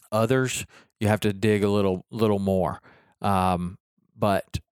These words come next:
I'm gonna make it really super easy because I wanted it to be easy for me, and I had to dig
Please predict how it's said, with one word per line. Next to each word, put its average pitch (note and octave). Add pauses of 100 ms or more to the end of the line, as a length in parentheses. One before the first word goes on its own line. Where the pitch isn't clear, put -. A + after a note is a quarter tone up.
(160)
I'm A2
gonna B2+
make A2+
it A2
really A#2
super A2
easy G2+ (440)
because C#3+ (1120)
I A2+
wanted A#2+
it A#2
to -
be A#2
easy A2+
for A#2
me, C#3 (100)
and A2
I A2+
had A#2
to G2+
dig G2+